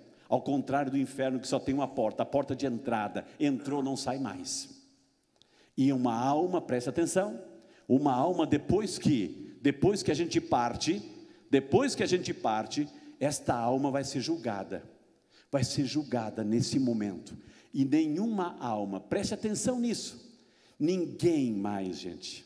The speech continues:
ninguém mais vai poder apelar depois que morre. A nossa alma, é tarde demais. Se nós podemos apelar a Deus, se nós queremos conversão, se nós queremos a mudança de vida, isso tem que ser aqui.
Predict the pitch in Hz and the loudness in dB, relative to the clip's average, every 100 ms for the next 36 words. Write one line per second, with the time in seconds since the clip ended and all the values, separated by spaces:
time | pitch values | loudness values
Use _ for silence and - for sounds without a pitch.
0 | _ _ _ _ _ - 156 165 127 165 | _ _ _ _ _ -4 0 0 2 2
1 | 180 160 139 156 139 143 139 123 139 127 | 2 2 2 2 0 0 0 0 0 -2
2 | - - 139 113 127 127 117 110 104 113 | -2 0 2 2 0 -2 -2 -4 -4 -4
3 | 101 - 98 87 82 87 - - - 127 | -6 -8 -8 -6 -8 -10 -16 -20 -4 0
4 | 127 - 113 110 104 101 - - - - | 0 -2 -4 -2 -2 -4 -8 -8 -6 -4
5 | 139 135 120 117 113 95 87 - - - | -4 -4 -4 -2 -2 -4 -8 -12 -16 -20
6 | - - 190 202 - 170 175 202 170 135 | -16 -4 -2 -2 0 2 2 2 2 0
7 | 139 151 135 165 151 127 139 139 - - | 0 0 0 0 0 0 0 0 -4 -12
8 | - 165 190 175 175 175 185 170 170 147 | -4 0 2 2 2 2 0 -2 0 0
9 | 139 107 175 165 139 - - 180 175 196 | 0 0 2 2 0 -4 0 0 2 2
10 | 165 196 185 - - - 151 160 175 180 | 2 2 0 -2 -10 -2 0 2 0 4
11 | 214 240 214 175 180 233 220 - - - | 2 4 0 0 2 2 2 -2 -6 0
12 | 226 220 196 220 - - 226 196 - 196 | 2 2 0 0 0 -2 0 0 0 0